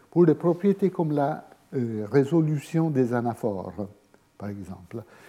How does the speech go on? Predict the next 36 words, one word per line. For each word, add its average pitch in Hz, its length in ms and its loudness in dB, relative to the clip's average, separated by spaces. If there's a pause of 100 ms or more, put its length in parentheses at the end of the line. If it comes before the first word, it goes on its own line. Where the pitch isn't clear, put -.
(140)
Il 135 60 2
y 190 40 10
a 208 40 6
cet 208 260 2
effet 147 540 4
qui - 80 2
a 131 60 8
été 143 180 6
observé 127 680 4 (520)
par 127 480 2 (100)
Andrea 135 380 4
Calabrese, 120 840 0 (1120)
je 107 120 -10
l'appelle, 110 400 -2
euh, 95 160 -4
l'effet 98 400 -4 (200)
Calabrese, 101 800 -4 (520)
donc, 113 220 -6 (180)
qui 208 440 0 (240)
n'est 156 340 4
visible 170 640 2
que 151 120 -2
dans 139 180 2
les 139 100 6
langues 135 220 4
à 123 40 4
sujet 117 320 0
nul, 98 360 -4
donc 113 220 -8
les 117 80 0
langues 120 460 0
qui - 140 -4
ont 117 120 0
un - 20 -6
sujet 104 320 -2
réalisé. 107 500 -4